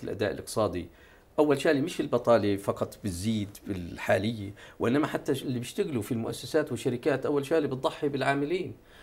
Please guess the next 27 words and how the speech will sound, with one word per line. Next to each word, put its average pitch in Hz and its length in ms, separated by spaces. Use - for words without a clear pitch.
من 101 140
أجل 120 360
توفير 120 440
الكلف 117 540
عليها 110 500
نتيجة 110 480
انخفاض 110 500
الإنتاجية 113 880
وانخفاض 110 540
ال-، 107 360
الاستهلاك. 135 500
القضية 131 340
الأخرى 139 600
الفقر، 120 480
الفقر 135 380
يزداد. 143 480
القضية 143 540
الثالثة 143 800
إنه 123 300
أنت 175 300
لا 143 300
تستطيع 147 680
أن - 80
تستقطب 135 560
استثمارات 127 880
إلى 127 200
اقتصاد 131 840